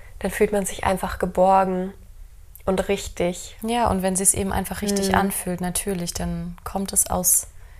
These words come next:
Speaker 2: der Seele heraus.
Speaker 1: Ja.
Speaker 2: <laughs> Ja.
Speaker 1: Okay,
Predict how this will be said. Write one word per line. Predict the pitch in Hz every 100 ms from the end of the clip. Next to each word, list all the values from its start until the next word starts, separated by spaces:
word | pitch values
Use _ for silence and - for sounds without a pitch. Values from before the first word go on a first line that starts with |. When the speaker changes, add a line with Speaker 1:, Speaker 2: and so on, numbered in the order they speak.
| - -
Speaker 2:
der | 208 196
Seele | 202 190
heraus. | 190 196 175 170 180 - - - - 208
Speaker 1:
Ja. | 196 190 190 -
Speaker 2:
<laughs> | - - - - - - - - -
Ja. | 190 - - - - - - - - - - -
Speaker 1:
Okay, | 269 - 254 247